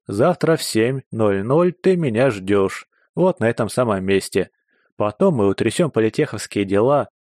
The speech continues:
в четырнадцать ноль ноль стартуем к загсу, а там уж как бог даст». Она снова кивнула головой, чмокнула меня на прощание, и я поплёлся выручать свою жёлтую машинку. Дело оказалось не простым,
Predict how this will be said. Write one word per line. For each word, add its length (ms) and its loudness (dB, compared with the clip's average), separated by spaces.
в 100 -20
четырнадцать 680 0
ноль 200 2
ноль 160 2
стартуем 520 -2
к 40 -14
загсу, 520 -2
а 180 0
там 360 2
уж 260 2
как 280 0
бог 280 0
даст». 380 -2
Она 260 -2
снова 320 0
кивнула 460 0
головой, 640 -2
чмокнула 580 -2
меня 220 -2
на 100 -2
прощание, 800 -2
и 400 0
я 140 2
поплёлся 600 0
выручать 460 0
свою 340 2
жёлтую 400 2
машинку. 680 -2
Дело 320 2
оказалось 580 2
не 160 0
простым, 720 -2